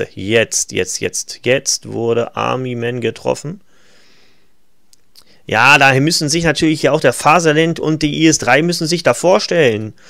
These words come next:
Vor denen, ihr versteckt euch da, ihr, ihr müsst euch anbieten als Ziele, damit die hier nicht die, ge-, gedecapt werden, Jungs. Ah, Leute, ihr müsst doch dahin und müsst die schützen.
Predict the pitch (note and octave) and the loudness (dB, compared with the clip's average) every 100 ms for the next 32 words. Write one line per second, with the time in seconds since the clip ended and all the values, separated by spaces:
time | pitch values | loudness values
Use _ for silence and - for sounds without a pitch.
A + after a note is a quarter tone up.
0 | - - F#3 F3 D#3+ D3 D#3+ D#3+ E3 - | -20 -8 0 2 2 2 0 2 0 -2
1 | - - F3+ E3+ C#3+ - - G#3 G#3 - | -4 0 0 2 0 0 0 0 2 2
2 | D4+ B3+ - G3 G#3 - B3 A3 A3 A3 | 2 0 -2 -2 0 -2 -2 -2 -2 0
3 | G3+ F#3 - E3 D3+ G#2+ E3+ F#3 F#3+ F#3+ | 0 2 0 0 0 0 0 -2 -4 -2
4 | G3 F#3+ F#3+ - E3 - _ D3+ D#3 - | 0 0 -2 -8 -10 -12 _ -8 -8 -10
5 | - - _ E3 E3 E4+ A#3 A3+ E3 D3+ | -20 -20 _ -6 -4 -2 0 0 0 2
6 | D3+ C3 A#2 G#2+ - - G3 F#3+ C3+ - | 2 2 -4 -8 -14 -4 2 2 2 0
7 | - - _ _ _ _ _ _ _ _ | -4 -6 _ _ _ _ _ _ _ _
8 | - A2+ C3+ C#3+ D3+ D#3 D#3+ E3 E3+ F3 | -16 -12 -8 -6 -4 -2 -2 0 0 0
9 | E3 F3 G3 G3 F#3+ F#3 F#3 G#3+ A#3+ G#3+ | 2 4 4 6 4 4 2 4 4 4
10 | A3 - D#3 - G3+ G#3+ G#3+ G#3+ A3+ A#3 | 0 2 2 4 2 4 0 0 -2 -4
11 | G#3 C4 C4 - C#4 C4+ G#3+ B2 | -4 -4 -4 -6 -2 -2 -2 -6